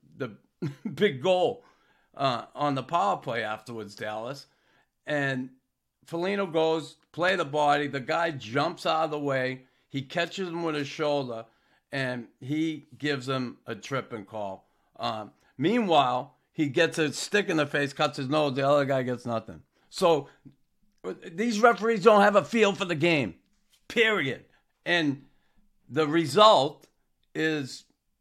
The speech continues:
some of the crap you see night in and night out. And I don't wanna hear the fucking excuse. Honestly, it gets crazy. The excuse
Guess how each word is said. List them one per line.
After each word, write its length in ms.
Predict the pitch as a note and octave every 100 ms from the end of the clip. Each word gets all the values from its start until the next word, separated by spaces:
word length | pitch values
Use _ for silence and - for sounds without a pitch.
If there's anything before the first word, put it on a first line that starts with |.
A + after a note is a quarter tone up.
| _ _ _ _ _ _ _ _
some 340 | - G#3 A#3
of 60 | A#3+
the 80 | A3+
crap 440 | - D#3 D#3 E3
you 120 | F3+
see 280 | C#3 E3 E3+
night 280 | F3+ D#3+ F3+
in 140 | F3+
and 80 | F3
night 220 | F3+ F3+
out. 260 | F3 D#3 G#2
And 160 | - D#3
I 120 | F3+
don't 100 | A#3
wanna 200 | A#3+ G#3+
hear 180 | G3 G#3
the 80 | F3
fucking 480 | - - F3 F3 E3+
excuse. 800 | C#3+ - G3 F#3 B2 B2+ C3+ - _ _ _ _ _ -
Honestly, 520 | D#3+ G3 F#3 D#3+ C#3+
it 100 | C#3
gets 220 | E3 C3+
crazy. 640 | - F#3+ F#3 D#3+ A#2 A2 _ _ _ -
The 160 | E3+
excuse 920 | F#3+ - - - A3+ G3 C#3+ C#3 -